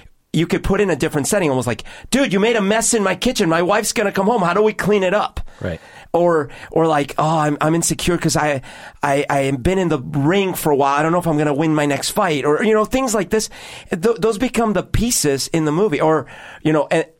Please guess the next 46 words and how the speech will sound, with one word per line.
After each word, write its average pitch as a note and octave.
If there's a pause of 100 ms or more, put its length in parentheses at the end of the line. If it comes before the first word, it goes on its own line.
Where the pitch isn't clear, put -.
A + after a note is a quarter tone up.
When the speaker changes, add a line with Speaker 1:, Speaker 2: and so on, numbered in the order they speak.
(140)
Speaker 1:
again, D#3
and C3
of C3
course, C#3+
in A#2+
Quentin's C#3
style, F#3
it's B2+
exaggerated. B2
It's A#2
like G#2
someone's B2
almost A2
getting G2+
raped G2+
by F#2
this G#2
and G#2
that. G2 (300)
But D#3 (260)
still, -
it's C3+
very, F4+
like, D#3 (380)
people A3+
talking E3+
to -
each -
other C#3+
about A#2+
their A#2
problems C#3
and B2
their A2+
insecurities A#2
and G2
their, F#2+ (480)
you A2
know? A#2+
Speaker 2:
Right. C#3 (380)
Hateful D#3+
Eight. D#3 (340)
You B2+
have B2 (300)
eight C#3+
people C#3+